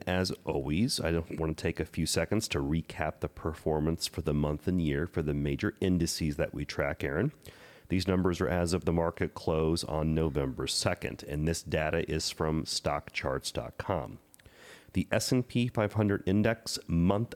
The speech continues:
to date down two point nine percent. For the year, down twenty-one point one two. The Dow Jones Industrial Average down one point seven nine percent for the month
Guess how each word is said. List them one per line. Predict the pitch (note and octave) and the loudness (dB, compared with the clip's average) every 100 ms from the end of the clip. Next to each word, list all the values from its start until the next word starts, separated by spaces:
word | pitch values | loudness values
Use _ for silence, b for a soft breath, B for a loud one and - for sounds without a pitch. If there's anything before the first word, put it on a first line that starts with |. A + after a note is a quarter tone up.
| - - | -12 -6
to | E2 | 0
date | F2 F2 G#2 - | 2 2 0 -4
down | E2 D#2+ D#2+ | -2 0 -2
two | - G#2 | -2 -2
point | F#2+ - F2+ D#2+ | -2 0 0 2
nine | D#2+ D#2+ E2 | 0 0 0
percent. | - - - B2+ - - _ _ _ _ - - - | -4 0 2 0 -2 -16 _ _ _ _ -12 -10 -4
For | A2 | 0
the | G2 | 2
year, | F2+ F#2 G#2 C3+ B B B B | 4 4 4 0 B B B B
down | G2 F2+ E2+ E2+ | 0 2 2 0
twenty-one | - A2 A2 A2 F2 F2+ G2+ A2 | 0 0 2 2 4 4 4 2
point | - F2 E2 | 0 0 0
one | D#2 C#2+ C#2 B2 | -2 -2 -2 -2
two. | - C#3 F3+ - B B B B | 0 2 0 -2 B B B B
The | D#2+ | -4
Dow | C#2+ E2+ F2+ F#2 | 0 0 2 0
Jones | F2 D2+ F2 F#2+ G#2 | 0 2 2 4 2
Industrial | G2 D#2 D#2+ - - D2+ D2 - | 2 2 2 0 0 0 0 -2
Average | C#2+ D2+ A2 A#2 G2 | -4 -2 0 -2 0
down | F2 D2+ D2+ | 0 0 0
one | D2+ D#2 | 0 0
point | - E2 C#2 - | -2 -2 -2 -4
seven | - E2 D2+ D2 D2 | -2 -2 0 0 0
nine | D2 G2 A#2 | 0 2 2
percent | - F#2+ G#2 F2 - | 0 0 2 0 0
for | F2+ | 0
the | D#2+ | 2
month | D#2 D#2 C#3 | 2 2 0